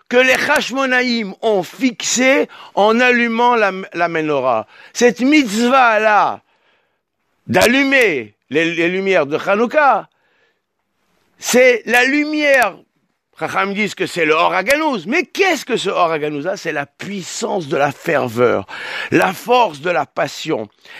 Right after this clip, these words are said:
l'exaltation dans l'étude et dans, dans la transmission de la Torah. Ce n'est pas autant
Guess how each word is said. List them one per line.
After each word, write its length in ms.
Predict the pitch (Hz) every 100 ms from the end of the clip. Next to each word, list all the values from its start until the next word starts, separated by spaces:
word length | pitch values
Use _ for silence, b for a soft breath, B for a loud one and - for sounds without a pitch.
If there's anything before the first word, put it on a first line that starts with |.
| B
l'exaltation 1200 | 160 254 294 226 285 262 208 262 226 - 247 262 240
dans 160 | 202
l'étude 600 | 190 180 - 208 254 208
et 60 | 185
dans, 180 | 165 160
dans 100 | 151
la 140 | 147
transmission 720 | - 208 160 185 170 - 185
de 100 | 151
la 120 | 135
Torah. 400 | 127 123 117 101 - B B B B
Ce 120 | -
n'est 300 | 285 277 240
pas 520 | - 269 254 190 - _ _ _ _ _ _ _ _ _ _
autant 920 | 311 370 - 339 330 294 233 170 -